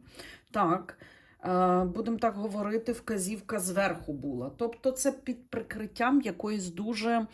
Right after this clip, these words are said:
впливової людини. Тобто були якісь, можливо, ну, як сказати, знаєте, погрози навіть можуть бути, тому що,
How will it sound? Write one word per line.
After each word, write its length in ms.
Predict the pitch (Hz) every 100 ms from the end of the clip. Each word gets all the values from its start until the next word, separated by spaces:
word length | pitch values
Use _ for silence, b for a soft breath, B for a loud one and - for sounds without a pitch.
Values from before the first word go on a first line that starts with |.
| B -
впливової 680 | - 247 262 214 196 202 196
людини. 560 | 196 175 170 143 113 - B B B B
Тобто 300 | - 220 -
були 320 | 185 233 240 196
якісь, 320 | 170 202 -
можливо, 580 | 214 214 214 175 165 165 160
ну, 240 | 185 208 196
як 200 | 180 160
сказати, 580 | - 165 156 143 -
знаєте, 340 | 143 190 226 165
погрози 640 | 233 226 185 156 151 151
навіть 360 | 151 143 147 151
можуть 360 | 147 143 143
бути, 300 | 139 147 147
тому 240 | 147 175 175
що, 340 | - 175 165